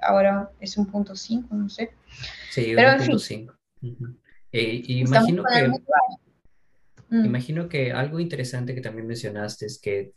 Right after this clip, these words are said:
Speaker 2: todas estas tecnologías que están usando actualmente, es probable que ya existían, eh,
Speaker 1: Sí.
Speaker 2: sin embargo, no las estaban aplicando,
Speaker 1: No.
Speaker 2: eh, como lo debieron haber hecho,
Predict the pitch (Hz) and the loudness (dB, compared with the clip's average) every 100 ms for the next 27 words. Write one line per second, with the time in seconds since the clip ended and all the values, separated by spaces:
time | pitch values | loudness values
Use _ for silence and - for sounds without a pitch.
0 | _ - 135 139 131 131 143 131 123 113 | _ 0 2 4 2 -2 -4 -2 -4 -4
1 | 101 - 110 107 104 - - 107 104 - | -8 -8 -2 -2 -2 -8 -10 -8 -8 -6
2 | 104 104 - 104 104 104 101 - - _ | -6 -8 -10 -10 -8 -10 -10 -12 -12 _
3 | _ _ - - 165 - 214 214 208 190 | _ _ -20 -6 -6 0 0 2 0 0
4 | 123 117 - 113 - - 110 85 131 - | -2 -2 -4 -6 -6 -6 -4 -4 -6 -12
5 | _ _ _ _ _ - 104 101 98 - | _ _ _ _ _ -10 -4 -2 -4 -4
6 | - 196 117 113 120 123 120 120 139 147 | -4 -2 -4 -4 0 0 0 0 0 0
7 | 131 - 117 117 110 104 - - 104 101 | -4 -4 -4 -6 -8 -12 -10 -4 -4 -4
8 | 95 92 - _ - 214 107 - 101 98 | -6 -10 -14 _ -20 -4 -2 -2 -4 -4
9 | 95 92 92 131 - _ _ 117 107 101 | -2 -4 -6 -12 -14 _ _ -6 -4 -4
10 | 98 101 101 110 113 110 104 98 98 92 | -4 -2 -2 -2 -4 -4 -4 -4 -4 -6
11 | - 104 | -10 -12